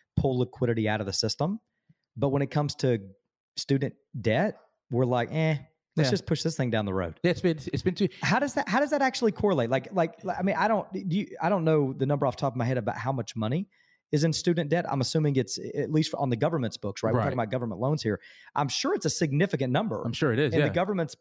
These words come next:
Speaker 1: you know, in every other area in the economy, they're like, "Eh, let's gather as much money out of the system as possible. Let's retract on this seven trillion that we gave everybody." Uh, but with student loans, they're kinda like, "Eh, let's just leave that in the system."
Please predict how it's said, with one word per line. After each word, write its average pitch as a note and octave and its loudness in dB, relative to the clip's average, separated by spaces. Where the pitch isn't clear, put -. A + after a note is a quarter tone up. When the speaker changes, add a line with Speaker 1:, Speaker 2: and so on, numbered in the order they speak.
Speaker 1:
you E3+ -4
know, C#3+ 0
in D#3+ -4
every G3+ 0
other F3 4
area D3+ 2
in C3+ -4
the C3+ 0
economy, D#3 0
they're D3 0
like, B2+ 0
"Eh, G3 4
let's F3 0
gather F3 2
as D3 0
much D#3+ -2
money E3+ 4
out D#3+ 4
of D3 -2
the C3 -2
system D3+ -4
as C3 -4
possible. D#3 0
Let's D3+ 0
retract D#3 -2
on C#3 -6
this C3+ -4
seven D3+ 2
trillion D3+ 4
that C#3 0
we B2 4
gave F3 4
everybody." A#2 0
Uh, C3+ 2
but D3 0
with C#3 2
student C#4 -2
loans, B2 0
they're C#3 -2
kinda D#3 -4
like, C3+ -2
"Eh, C#3+ 2
let's C3 -2
just - -6
leave C3+ 0
that A#2 0
in G#2+ -2
the F#2 -4
system." - -6